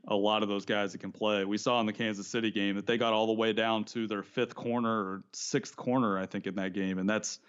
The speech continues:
it's really rough. And I, and I don't mean to forget Buddy Calhoun. I, I think at this point, I just view him as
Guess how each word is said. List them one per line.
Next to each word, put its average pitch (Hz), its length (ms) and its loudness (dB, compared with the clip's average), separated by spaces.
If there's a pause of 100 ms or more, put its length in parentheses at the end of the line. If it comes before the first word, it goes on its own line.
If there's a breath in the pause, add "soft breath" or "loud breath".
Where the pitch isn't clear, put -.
(220 loud breath)
it's - 100 -8
really 107 240 4
rough. 104 320 2
And 117 100 2
I, 110 100 0
and 117 180 0
I 107 120 2
don't 123 400 2
mean 123 240 4
to 113 140 -6
forget 107 380 -2
Buddy 107 240 2
Calhoun. 107 440 -2
I, 101 100 0 (180)
I 113 40 0
think 107 160 0
at 98 140 -4
this 113 160 2
point, 104 320 2
I 98 60 2
just 104 260 -4 (420 loud breath)
view 113 320 6
him 110 240 4
as 101 480 0